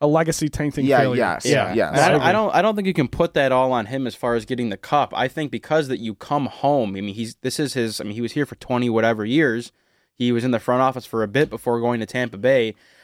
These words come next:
Speaker 3: I mean, maybe if he was going from Tampa to, like, I don't know, to New York and he doesn't get it done there,
Speaker 1: Yeah.
Speaker 3: then it's like, "Okay, well,
Speaker 2: Yeah.
Speaker 3: what's this guy's reputation?" But he, he comes home. I think the, the best thing that this does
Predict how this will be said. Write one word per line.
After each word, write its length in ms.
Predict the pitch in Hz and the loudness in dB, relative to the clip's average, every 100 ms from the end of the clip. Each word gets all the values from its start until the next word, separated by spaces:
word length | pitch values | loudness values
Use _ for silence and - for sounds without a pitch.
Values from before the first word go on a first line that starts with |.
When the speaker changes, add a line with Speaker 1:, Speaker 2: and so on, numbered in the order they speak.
| _ | _
Speaker 3:
I 40 | 135 | -2
mean, 120 | 143 | 0
maybe 220 | 147 160 | 2 2
if 80 | 151 | 2
he 60 | |
was 100 | 147 | 0
going 220 | 131 143 135 | 2 0 0
from 140 | 127 | -4
Tampa 360 | - 139 143 131 | -2 -2 0 0
to, 100 | 123 | 0
like, 200 | 117 110 | 0 0
I 60 | 120 | 0
don't 100 | 104 | -2
know, 120 | 98 | -4
to 120 | 139 | -2
New 80 | 143 | 0
York 540 | 127 135 196 151 135 | 2 4 4 2 0
and 100 | 123 | -4
he 80 | 135 | 0
doesn't 220 | 143 127 | 0 0
get 100 | 127 | 0
it 80 | 131 | 2
done 200 | 123 120 | 2 2
there, 100 | 151 | 4
Speaker 1:
Yeah. 60 | 135 | 4
Speaker 3:
then 80 | |
it's 80 | 135 | 2
like, 100 | 127 | 0
"Okay, 260 | 123 123 110 | -2 0 0
well, 220 | 110 104 | 2 2
Speaker 2:
Yeah. 100 | 110 | 2
Speaker 3:
what's 160 | 123 - | 0 0
this 180 | 117 | -6
guy's 360 | - 117 113 107 - _ _ _ - | -2 0 0 -4 -16 _ _ _ 0
reputation?" 580 | 131 107 104 165 143 98 | 0 0 -2 -2 -2 -6
But 120 | 107 | -8
he, 60 | |
he 160 | 110 113 | -8 -10
comes 340 | - 135 151 143 | -4 -2 -2 0
home. 180 | 135 | 0
I 40 | 127 | 0
think 220 | 180 180 | 0 0
the, 200 | 143 123 - - _ | 2 0 -2 -20 _
the 80 | 143 | -4
best 320 | 123 156 196 | 0 0 0
thing 100 | 214 | -4
that 160 | 202 135 | -6 -2
this 180 | 151 123 | -4 -2
does 480 | 113 120 127 143 | 2 2 2 -2